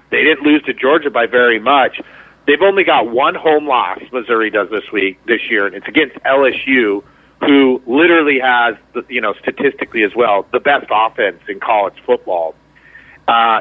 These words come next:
Tennessee has lost two games also, like I said, both on the road, and they're on the road here. They lost to Bama and Florida, nothing to be embarrassed about, but I think Missouri plus one here is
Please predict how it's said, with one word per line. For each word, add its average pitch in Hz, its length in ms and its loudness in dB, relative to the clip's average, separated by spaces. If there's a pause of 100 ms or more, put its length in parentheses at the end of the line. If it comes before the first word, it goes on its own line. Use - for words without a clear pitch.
(120)
Tennessee 156 800 -2 (480)
has 127 380 0
lost 120 440 0 (120)
two 156 140 2
games 123 340 -2
also, 110 360 0
like 110 260 -2
I 104 120 -2 (100)
said, 104 340 -2 (200)
both 123 300 0
on 151 160 2
the 160 100 2
road, 143 540 4 (160)
and 87 100 -12
they're 92 120 0
on 104 140 0
the 123 60 0
road 107 240 2
here. 95 280 -2 (340)
They 113 100 2
lost 117 320 0
to 127 80 -2
Bama 123 540 0
and 131 80 -4 (100)
Florida, 113 540 2 (300)
nothing 113 360 -2
to 131 80 0
be 123 180 -2
embarrassed 127 500 0
about, 98 460 0 (420)
but 107 120 -2
I 131 220 2
think 147 460 0 (420)
Missouri 123 520 0
plus 127 420 0
one 120 240 0
here 104 480 -2
is 92 80 -16